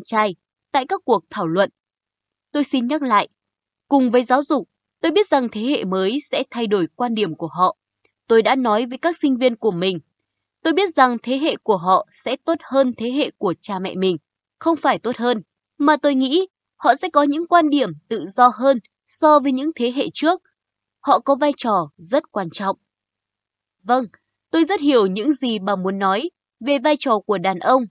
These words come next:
và trẻ em trai. Tôi thật sự thấy mình cũng là một phần của cuộc thảo luận này. Tôi nghĩ trong cuộc thảo luận này, đúng là tôi có vai trò của một người đàn ông, theo như lời bà nói,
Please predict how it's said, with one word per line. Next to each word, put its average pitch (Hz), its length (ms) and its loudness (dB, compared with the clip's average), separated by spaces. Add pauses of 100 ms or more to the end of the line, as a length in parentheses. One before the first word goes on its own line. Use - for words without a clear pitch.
(120)
và 180 420 -2
trẻ 185 200 -10
em 180 180 -6
trai. 202 340 0 (640)
Tôi 359 120 0
thật 302 180 0
sự 220 200 -8
thấy 233 180 -4
mình 269 260 -2
cũng 262 200 -2
là 339 200 2
một 208 180 -2 (100)
phần 175 220 0 (220)
của 185 340 0
cuộc 180 200 -2
thảo 185 140 -6
luận 160 240 -6
này. 175 220 -2 (560)
Tôi 233 120 2
nghĩ 254 320 0 (260)
trong 370 200 -4
cuộc 320 180 0
thảo 226 120 -2
luận 196 200 -2
này, 202 240 0 (440)
đúng 277 200 2
là 359 180 2 (100)
tôi 254 240 4 (340)
có 277 180 4
vai 339 140 4
trò 226 260 2
của 240 160 -4
một 202 180 -2
người 208 180 -2
đàn 196 200 -2
ông, 254 240 0 (460)
theo 233 200 0
như 214 160 0
lời 185 180 0
bà 160 140 -4
nói, 170 360 -4